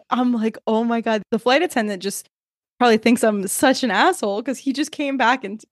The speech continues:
is explaining to me what happened to him. And I am just in hysterics all over the place.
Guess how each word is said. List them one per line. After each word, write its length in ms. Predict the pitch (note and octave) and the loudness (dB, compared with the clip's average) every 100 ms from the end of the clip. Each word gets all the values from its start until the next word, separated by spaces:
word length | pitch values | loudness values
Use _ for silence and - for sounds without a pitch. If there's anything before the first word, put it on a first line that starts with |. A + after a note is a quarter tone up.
| - | -8
is 120 | A3+ | -6
explaining 540 | G#3 - - B3+ D4+ C#4+ | -6 -4 2 4 6 4
to 100 | A3 | 0
me 160 | G#3+ | -2
what 140 | G#3 G3+ | -2 0
happened 360 | B3 C4+ C4+ | 2 4 2
to 100 | A3+ | 2
him. 260 | A#3 G#3 G#3 | 2 2 0
And 160 | - A3+ | -2 0
I 180 | - A3+ | 2 0
am 240 | A#3+ B3 | -2 -6
just 360 | A3 A3+ A3+ - _ _ | -2 -4 -4 -14 _ _
in 160 | - A3+ | 0 4
hysterics 680 | A3 A3 - G#3 - C4 - | 4 2 2 2 2 -2 -2
all 240 | A3 G#3+ | 2 2
over 200 | G#3 G3+ | 0 -4
the 80 | G3+ | -8
place. 500 | G3+ F3 G3 C4 - | -6 -2 0 -2 -4